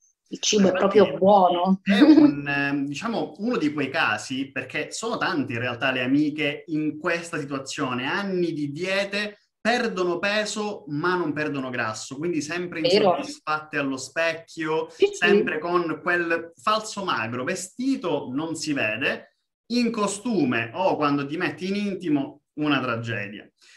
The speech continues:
Speaker 1: È vero.
Speaker 2: Eh, però se ne parla sempre meno rispetto alle amiche che devono perdere un sacco di chili, ma
Speaker 1: È
Speaker 2: non è
Speaker 1: vero.
Speaker 2: meno importante, anzi forse è più frustrante in realtà. Ed è per
Speaker 1: Sì.
Speaker 2: questo che magari voglio, se te la senti, parlare un attimo di,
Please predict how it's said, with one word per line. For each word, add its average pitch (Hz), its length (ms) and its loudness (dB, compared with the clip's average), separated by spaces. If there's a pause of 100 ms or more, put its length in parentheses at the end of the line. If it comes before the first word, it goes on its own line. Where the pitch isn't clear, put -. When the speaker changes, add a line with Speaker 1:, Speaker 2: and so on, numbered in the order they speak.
Speaker 1:
È 240 100 0
vero. 214 280 4
Speaker 2:
Eh, - 180 -12 (460)
però 233 500 -2 (240)
se - 200 -4
ne 233 100 0
parla 196 300 2
sempre 190 500 -2
meno 160 420 2
rispetto 151 540 -2
alle 139 160 0
amiche 147 500 2
che 123 180 -6
devono 135 320 0
perdere 131 340 -2
un 127 140 -2
sacco 135 420 -6
di 123 100 -4
chili, 113 640 -6
ma 170 220 0
Speaker 1:
È - 20 4
Speaker 2:
non 175 120 2
è 190 100 2
Speaker 1:
vero. 180 60 6
Speaker 2:
meno 123 160 2
importante, 117 680 -6
anzi 190 280 -4
forse 214 340 -6
è 156 100 -6
più 190 160 -8
frustrante 123 760 -6
in 110 80 -4
realtà. 107 500 -6 (480)
Ed 208 120 -4
è 302 80 -2
per 269 140 2
Speaker 1:
Sì. 202 40 4
Speaker 2:
questo 160 300 0
che 147 240 -4
magari 180 520 -2
voglio, 135 720 -2
se 117 240 -10
te - 80 -10
la 131 100 0
senti, 113 520 -2
parlare 214 380 0
un 156 60 0
attimo 139 440 -2
di, 143 440 -4